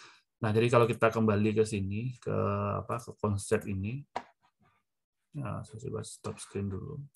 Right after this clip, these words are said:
Nah, yang maksud stratum itu adalah di sini, takutnya Anda bingung. Stratum di sini adalah, nah, ketika kita sudah memilah hubungan pasangan ini di antara orang yang merokok ini, gitu loh.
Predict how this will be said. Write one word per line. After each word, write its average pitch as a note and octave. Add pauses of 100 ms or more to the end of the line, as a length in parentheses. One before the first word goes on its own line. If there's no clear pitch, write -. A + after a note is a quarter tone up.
(1040)
Nah, A2+
yang A#2+
maksud A2+
stratum A#2+
itu A#2
adalah B2
di B2+
sini, B2+
takutnya A#2
Anda B2
bingung. A2+
Stratum A#2
di A2+
sini G#2+
adalah, B2 (1800)
nah, B2
ketika C3
kita C#3+
sudah B2+
memilah A#2 (480)
hubungan A#2
pasangan A2+
ini G#2+
di A#2+
antara A2+
orang A2+
yang A2+
merokok G#2+
ini, B2
gitu G#2
loh. -